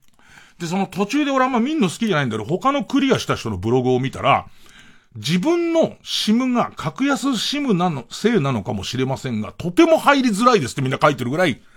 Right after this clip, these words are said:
入りづらいのに、まあ、天候がどれだけそういう電波に関係するのかわかんないけど、その真っ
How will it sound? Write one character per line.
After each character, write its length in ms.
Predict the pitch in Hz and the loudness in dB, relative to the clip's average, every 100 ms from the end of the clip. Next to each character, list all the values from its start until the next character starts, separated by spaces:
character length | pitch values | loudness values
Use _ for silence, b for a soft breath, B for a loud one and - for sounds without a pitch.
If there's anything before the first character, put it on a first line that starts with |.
| b | b
入 200 | 147 160 | 2 2
り 60 | 139 | 2
づ 100 | 165 | 2
ら 100 | 147 | 2
い 60 | |
の 100 | 107 | 2
に、 260 | 160 147 101 b b b b b - | 0 0 -2 b b b b b -10
ま 100 | 160 | -2
あ、 20 | |
天 320 | 190 262 269 | 2 2 2
候 240 | 262 294 | 2 4
が 80 | 277 | 4
ど 140 | 214 226 | 4 2
れ 80 | |
だ 100 | 254 | 2
け 120 | 226 180 | 2 0
そ 100 | 240 | 0
う 40 | |
い 20 | |
う 20 | 202 | 0
電 200 | 240 208 | 0 0
波 100 | 151 | -2
に 80 | |
関 400 | 139 175 185 180 - - | -2 -2 -2 -4 -10 -2
係 140 | 185 | -2
す 120 | - | -2
る 80 | 175 | -6
の 60 | 117 | -4
か 80 | |
わ 40 | 117 | -2
か 80 | 190 | -2
ん 100 | 147 | -2
な 80 | |
い 60 | 113 | 0
け 60 | 185 | 2
ど、 220 | 180 - b - | 2 -2 b -6
そ 100 | 196 | 0
の 80 | |
真 120 | 190 | 0
っ 80 | 180 | 0